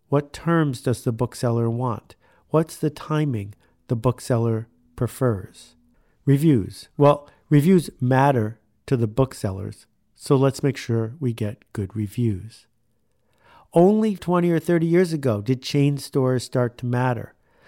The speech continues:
And when Barnes and Noble really kicked in, they decided to give a significant discount for all books that were bestsellers, specifically all books that were on the New York Times bestseller list.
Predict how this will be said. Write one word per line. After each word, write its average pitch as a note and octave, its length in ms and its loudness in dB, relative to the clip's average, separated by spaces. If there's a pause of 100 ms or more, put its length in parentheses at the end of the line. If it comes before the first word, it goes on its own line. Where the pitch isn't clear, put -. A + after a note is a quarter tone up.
(200)
And D3 100 4
when D3+ 220 4
Barnes D3+ 320 6
and D3+ 100 0
Noble D3 320 4
really C3 360 4
kicked - 340 -6
in, A#2 340 -2 (720)
they C#3 140 6
decided A#2+ 580 0
to A#2+ 80 -4
give A2 220 -2
a A2 60 -6
significant A#2 720 -4
discount C3+ 680 -4 (280)
for - 180 -4
all C3 220 2
books A#2 380 -4
that A#2 120 -6
were A#2 160 0
bestsellers, A2 840 -6 (420)
specifically - 920 -4 (560)
all C3+ 200 2
books C3 340 -2
that C3 120 -4
were A#2 140 -2
on A2+ 80 -2
the A2+ 80 -2
New A2+ 180 -2
York A2+ 260 0
Times G#2+ 400 -8
bestseller C3 600 -2
list. - 340 -16